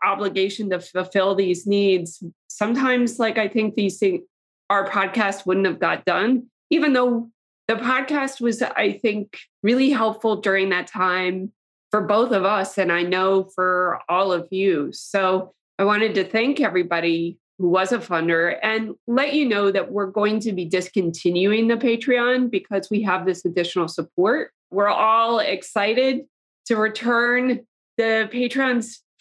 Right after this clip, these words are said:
funders' support with more episodes and on a regular schedule. So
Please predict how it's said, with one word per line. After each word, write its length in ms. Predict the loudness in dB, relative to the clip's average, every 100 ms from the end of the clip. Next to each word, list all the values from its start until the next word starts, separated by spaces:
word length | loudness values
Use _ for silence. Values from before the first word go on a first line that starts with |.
| -2
funders' 680 | -2 0 2 4 2 2 -2
support 1080 | -10 -8 -6 -6 0 2 4 2 0 -2 -4
with 520 | 0 2 2 0 -2
more 540 | -2 0 2 0 -2 -4
episodes 720 | -4 -4 -2 0 0 0 -4 -10 -4
and 560 | -2 0 0 0 -2 -2
on 140 | -2 0
a 60 |
regular 380 | 0 0 0 0
schedule. 540 | -2 -2 -2 0 -2 0
So 260 | 0 -2